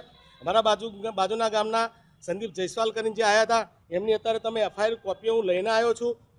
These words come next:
મોટા મોટા ઇંગ્લિશના ધંધાઓ, પાંત્રીસ પાંત્રીસ લાખના મુદ્દા સાથે સાવલી અને ભાદરવામાં એમના, અ,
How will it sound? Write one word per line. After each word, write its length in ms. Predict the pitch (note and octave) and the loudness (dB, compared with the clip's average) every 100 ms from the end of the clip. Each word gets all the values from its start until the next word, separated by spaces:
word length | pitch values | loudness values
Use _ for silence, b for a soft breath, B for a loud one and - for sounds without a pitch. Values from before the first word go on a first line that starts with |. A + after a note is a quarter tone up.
| _ | _
મોટા 240 | D3+ F#3 A3+ | -12 -6 -4
મોટા 180 | A3 A3+ | -2 -2
ઇંગ્લિશના 400 | F#3+ G3+ G3+ A3 | -2 -4 -4 -4
ધંધાઓ, 420 | F#3 F3+ G#3+ A3+ | -2 2 2 2
પાંત્રીસ 340 | G3+ F3+ A3 A3+ | -2 -4 -6 -8
પાંત્રીસ 300 | G#3 A3+ G#3 | -8 -8 -4
લાખના 280 | G3+ G#3 | -4 -4
મુદ્દા 280 | A3 G3+ G#3+ | -6 -4 -4
સાથે 280 | G3 G#3+ A3 | -2 -4 -4
સાવલી 320 | G3+ F3 F3 | -4 -4 -2
અને 100 | A3 | -4
ભાદરવામાં 520 | F3 D#3 F3+ A3 A3 | -6 -4 -2 -2 -2
એમના, 180 | F3 G#3 | -2 -2
અ, 760 | A3 - - _ - D#3+ E3 | -2 -8 -20 _ -4 0 0